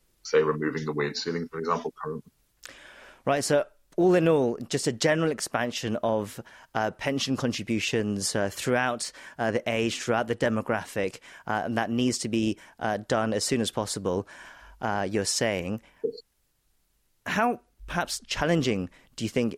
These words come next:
Speaker 2: it could be? Uh, how does the situation perhaps in Korea compare to other O E C D countries and what perhaps they've had to go through in reforming their systems as well?
Speaker 1: It will be, it will be challenging for a number of re-, I mean, number of reasons. There's a,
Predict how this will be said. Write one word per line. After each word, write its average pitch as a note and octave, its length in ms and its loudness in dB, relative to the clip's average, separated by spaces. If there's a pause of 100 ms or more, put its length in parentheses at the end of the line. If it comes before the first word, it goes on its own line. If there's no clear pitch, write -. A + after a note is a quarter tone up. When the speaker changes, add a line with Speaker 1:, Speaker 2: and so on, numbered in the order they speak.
Speaker 2:
it A2 160 -6
could A#2 280 -2
be? F2+ 260 0 (340)
Uh, A#2 360 2
how E3+ 200 0
does E3+ 240 0
the D3 80 -2
situation C3 680 0
perhaps B2+ 300 -4
in A#2+ 220 -2
Korea B2 380 2
compare A#2 380 -2
to - 220 0
other C#3 320 4
O A2+ 100 2
E A2 80 4
C - 160 -4
D G#2 60 0
countries G2+ 420 -2
and G#2+ 100 2
what A#2 200 2 (220)
perhaps A#2 200 -4
they've C3 260 2
had B2 180 -6
to A#2 60 -2
go F#2+ 200 0
through F#2 320 -4 (260)
in A2+ 160 0
reforming A2 400 0
their G2 140 0
systems F#2+ 340 -6
as F2 140 -4
well? E2+ 200 -4 (720)
Speaker 1:
It C#3+ 220 12
will D#3 180 12
be, C#3 260 12
it A#2 140 10
will C3+ 220 12
be A#2+ 160 8
challenging B2 600 8
for G2+ 120 4
a - 20 -8
number G2+ 300 2
of F#2 100 2
re-, G2+ 140 0
I - 120 -12
mean, G3+ 200 -6 (480)
number G2 260 4
of E2+ 60 0
reasons. G#2+ 320 2
There's G2 160 2
a, G#2+ 100 6